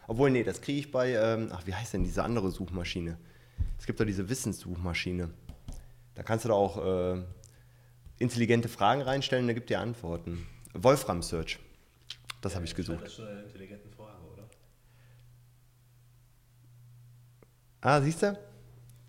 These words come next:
Speaker 1: Meine Zuschauer verstehen mich.
Speaker 2: Tamm ist wie Bielefeld, oder?
Speaker 1: Wahrscheinlich ist Tamm Bielefeld.
Speaker 2: Das
Speaker 1: Das ist
Speaker 2: kann
Speaker 1: das
Speaker 2: sein.
Speaker 1: Gegen-, das, das, weil in Bielefeld geht ja so, der Tunnel fängt ja an und der muss ja irgendwo aufhören. Und das ist Tamm.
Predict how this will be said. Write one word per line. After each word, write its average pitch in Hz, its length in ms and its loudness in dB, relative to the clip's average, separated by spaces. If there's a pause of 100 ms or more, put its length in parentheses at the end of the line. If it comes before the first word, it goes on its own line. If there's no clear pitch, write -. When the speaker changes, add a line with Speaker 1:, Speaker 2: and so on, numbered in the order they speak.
(420)
Speaker 1:
Meine 123 180 4
Zuschauer 160 460 6
verstehen 127 420 6
mich. 82 200 -4 (1160)
Speaker 2:
Tamm 123 180 -10
ist - 160 -14
wie 120 60 -8
Bielefeld, 104 520 -10
oder? 107 180 -16 (1600)
Speaker 1:
Wahrscheinlich 98 480 2
ist - 240 -4
Tamm 95 280 0
Bielefeld. 85 600 -4 (400)
Speaker 2:
Das - 120 -8
Speaker 1:
Das 104 80 2
ist - 60 -4
Speaker 2:
kann 113 80 4
Speaker 1:
das - 20 0
Speaker 2:
sein. 151 300 4
Speaker 1:
Gegen-, 110 140 0 (240)
das, 120 200 -2 (160)
das, - 180 -4 (420)
weil 110 140 8
in 104 240 0
Bielefeld 175 540 6
geht 151 160 6
ja 135 260 8
so, 117 100 2
der 110 180 8
Tunnel 147 280 8
fängt 123 280 2
ja 104 100 2
an 127 140 2
und 170 80 4
der 139 80 4
muss 139 160 0
ja 135 80 2
irgendwo 135 260 0
aufhören. 90 560 0
Und 87 100 -6
das 107 160 -4
ist - 140 -12
Tamm. 107 260 -2